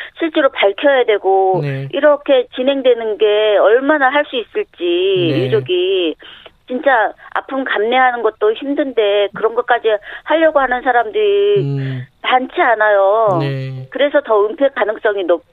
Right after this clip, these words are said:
Speaker 1: 높은 거고.
Speaker 2: 예. 어머님 같은 경우, 아, 대표님 같은 경우야 당시에 이제 굉장히 열심히 노력을 하셨지만은 이게 현실적으로 어려우신 분들도 있잖아요, 유족 중에도. 그죠?
Speaker 1: 네.
Speaker 2: 그런 경우에는 그냥 유야무야 넘어가는 경우가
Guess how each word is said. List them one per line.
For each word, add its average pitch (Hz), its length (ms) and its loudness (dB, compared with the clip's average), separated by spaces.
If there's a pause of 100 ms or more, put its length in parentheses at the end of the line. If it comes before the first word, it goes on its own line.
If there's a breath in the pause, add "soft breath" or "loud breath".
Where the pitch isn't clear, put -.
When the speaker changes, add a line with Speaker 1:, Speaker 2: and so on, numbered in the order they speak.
(120)
Speaker 1:
높은 208 320 -4
거고. 170 680 0
Speaker 2:
예. 127 400 -8 (760 loud breath)
어머님 254 280 2
같은 254 260 0
경우, 208 240 0
아, 147 140 2
대표님 240 340 0
같은 220 280 0
경우야 139 560 0
당시에 135 680 -2
이제 120 280 -10
굉장히 143 460 -2
열심히 143 340 0
노력을 160 400 0
하셨지만은 139 840 -4 (340 loud breath)
이게 202 100 0
현실적으로 294 560 2
어려우신 269 520 2
분들도 214 340 0
있잖아요, 143 340 -2
유족 135 240 -2
중에도. 107 440 -4
그죠? 107 380 -4
Speaker 1:
네. 185 760 0 (120)
Speaker 2:
그런 226 280 2
경우에는 175 480 0
그냥 170 180 0
유야무야 160 420 2
넘어가는 135 480 -2
경우가 123 540 -4